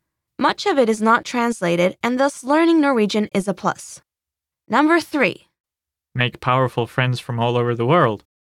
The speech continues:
Speaker 2: And Norway is one of the countries with much influence in this world. Not only is it a country made rich on oil finds, it also has some of the most advanced technology research within the military.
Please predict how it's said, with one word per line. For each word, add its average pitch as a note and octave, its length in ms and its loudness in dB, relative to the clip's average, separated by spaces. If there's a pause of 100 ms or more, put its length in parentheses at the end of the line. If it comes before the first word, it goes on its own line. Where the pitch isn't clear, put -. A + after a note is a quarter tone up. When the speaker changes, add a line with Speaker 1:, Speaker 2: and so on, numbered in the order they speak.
(200)
Speaker 2:
And A#2 120 0
Norway B2+ 460 4 (240)
is A#2 160 -2
one C3+ 200 4
of E3+ 100 2
the E3 80 2
countries C#3 440 0
with A#2+ 160 -4
much C3+ 360 -2
influence B2 460 -4
in A#2+ 80 -2
this A2+ 220 -4
world. - 380 -4 (540)
Not C#3 140 4
only C3 440 2
is A2+ 140 -4
it A2 120 0
a A2 80 -2
country A#2+ 320 -4
made A2+ 240 -2
rich A#2 220 -2
on A2+ 100 -4
oil D3+ 220 0
finds, G#2+ 500 -4 (480)
it - 40 -2
also C#3+ 280 0
has B2+ 180 -2
some B2 180 -2
of A#2 100 -2
the A#2 80 0
most A2+ 280 0
advanced C3 480 -2
technology A#2+ 600 -2
research G#2+ 600 -4
within A#2 300 -2
the A2+ 80 -2
military. A2 560 -4